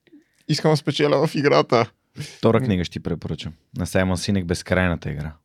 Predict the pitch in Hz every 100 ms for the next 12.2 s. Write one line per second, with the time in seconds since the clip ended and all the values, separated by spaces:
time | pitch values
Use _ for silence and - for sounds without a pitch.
0 | - 101 104 113 - _ - - 98 95
1 | 98 85 95 92 92 92 90 87 92 -
2 | 87 85 92 98 _ _ 87 85 85 92
3 | - - 95 92 90 85 87 80 - -
4 | 92 90 95 104 - 90 90 90 80 82
5 | - 82 80 73 73 - 117 113 92 95
6 | 110 - 104 120 131 - - - - -
7 | - 101 92 98 95 98 120 113 107 -
8 | 101 92 87 - 90 87 101 101 85 87
9 | 87 90 85 82 80 80 80 80 71 -
10 | _ _ _ _ _ _ _ _ _ _
11 | _ - - 82 90 - 104 104 90 95
12 | 110